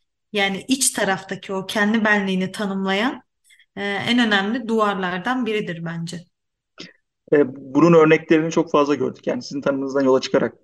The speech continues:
Speaker 2: söyleyebilirim belki. Kendi ülkemiz başta olmak üzere yani birçok ülkede, e, bunun karşılığını görebiliyoruz.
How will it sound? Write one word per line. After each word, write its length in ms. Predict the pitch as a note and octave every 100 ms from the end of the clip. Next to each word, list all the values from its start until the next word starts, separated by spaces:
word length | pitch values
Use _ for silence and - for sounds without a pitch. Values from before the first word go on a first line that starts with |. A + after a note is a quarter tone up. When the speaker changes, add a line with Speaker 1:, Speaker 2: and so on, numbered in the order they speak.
| _ -
Speaker 2:
söyleyebilirim 600 | C3 A#2+ A#2 A#2 A#2 A2+
belki. 140 | A3 _ -
Kendi 180 | C3 C3
ülkemiz 500 | B2 - C3 B2 -
başta 280 | C3 - B2+
olmak 240 | B2 A#2+
üzere 300 | - B2 C3+
yani 160 | B2+ B2 -
birçok 220 | B2+ A#2
ülkede, 400 | A2 A2+ C3 - _ _ _ _ -
e, 160 | C#3 B2+
bunun 140 | C#3
karşılığını 480 | - C3+ B2 C3 C#3
görebiliyoruz. 800 | C3 C3 C3 C3+ B2 - -